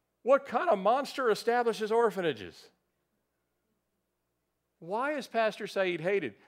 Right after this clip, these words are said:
Because he's a mean, bigoted, angry. No, if you've ever seen every picture, he's got this huge smile.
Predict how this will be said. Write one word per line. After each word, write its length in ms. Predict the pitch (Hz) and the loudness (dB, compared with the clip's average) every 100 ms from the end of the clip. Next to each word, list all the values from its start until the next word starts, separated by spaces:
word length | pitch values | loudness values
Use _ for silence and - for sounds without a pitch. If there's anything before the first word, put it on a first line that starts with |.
| _ | _
Because 400 | 143 - 185 196 | -8 -2 0 0
he's 200 | 190 160 | 0 -2
a 80 | 151 | -2
mean, 760 | 131 127 143 180 190 202 190 185 _ 117 95 - | -2 -6 -4 -2 0 -2 -4 -8 _ -20 -20 0
bigoted, 760 | 147 170 180 - 175 170 156 - - _ _ 143 | 2 4 4 4 4 4 0 -8 -20 _ _ 2
angry. 720 | 160 190 165 175 170 165 - _ _ | 2 2 2 4 4 2 -4 _ _
No, 340 | 214 247 247 147 | -10 -2 -2 -2
if 160 | 190 180 | -10 -10
you've 160 | 202 214 | -4 -4
ever 220 | 214 190 | -2 -4
seen 240 | - 220 - - _ _ 381 - | -4 -10 -10 -20 _ _ -16 -2
every 240 | 180 220 | 0 0
picture, 280 | 208 208 - | 0 -2 -2
he's 120 | 147 | -4
got 160 | 156 147 | -2 -2
this 140 | 135 | -4
huge 340 | - 196 202 - | -8 -12 -10 -12
smile. 640 | - 175 175 175 110 - | -12 -10 -8 -8 -8 -12